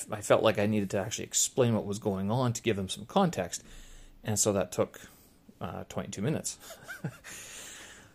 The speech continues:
Uh, interesting to listen to. I'm pretty sure,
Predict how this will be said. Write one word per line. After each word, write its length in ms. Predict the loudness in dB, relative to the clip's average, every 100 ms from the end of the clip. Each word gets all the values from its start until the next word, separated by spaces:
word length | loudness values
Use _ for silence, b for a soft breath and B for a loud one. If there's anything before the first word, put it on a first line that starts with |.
| -12 4
Uh, 500 | 8 12 12 12 12 4 -10 4
interesting 440 | 6 10 10 10
to 60 | 8
listen 260 | 8 6 6
to. 300 | 6 8 8
I'm 600 | 8 8 6 4 2 -2
pretty 220 | 0 2
sure, 500 | 4 4 4 4 2